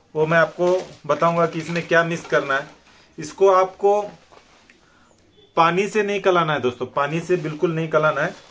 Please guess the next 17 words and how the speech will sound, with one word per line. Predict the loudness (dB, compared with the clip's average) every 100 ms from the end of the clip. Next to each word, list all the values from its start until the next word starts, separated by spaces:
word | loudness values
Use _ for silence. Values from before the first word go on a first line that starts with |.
| _ _ _ _ _ _ _ _ _ _ _ -20 -20 -12
गुड़ | 2 2 4
के | 0
पानी | 2 2 2
से | 2 2
आपको | 2 0 -2
कलाना | 2 2 2 -2
है। | -6 -18 -20 -20 -20 _ _ _ _ _ -20 -12
गुड़ | -2 0
का | 2
जो | 2 2
शीरा | -2 2 4
बनाते | 4 2 2 2
हैं | 2
या | 2 2
काकवी | 2 2 0
रहती | -2 -2 0
है, | 0 0